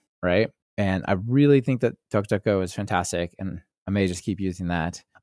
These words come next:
But let me, uh, give a little credit here. For, um, Daniel Herthholm sent us a message and said, "You know, this isn't really Python related, but if I know Michael, I bet he will love this, uh, ad-free, privacy-respecting search engine called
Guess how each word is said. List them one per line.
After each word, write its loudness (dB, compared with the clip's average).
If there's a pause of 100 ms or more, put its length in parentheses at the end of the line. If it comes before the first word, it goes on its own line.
But 2
let -6
me, 0
uh, 2
give -4
a 0
little 0
credit -2
here. -4 (360)
For, -8 (160)
um, -4 (280)
Daniel 2 (320)
Herthholm 0 (260)
sent 0
us 2
a 2
message 2
and -4
said, 2
"You 2
know, 4
this 0
isn't 4
really 6
Python 0
related, 2
but 2
if -2
I 4
know 4
Michael, 2
I 4
bet 4
he 2
will 2
love 2
this, -2
uh, 0 (480)
ad-free, 2
privacy-respecting 0
search -4
engine -2
called -2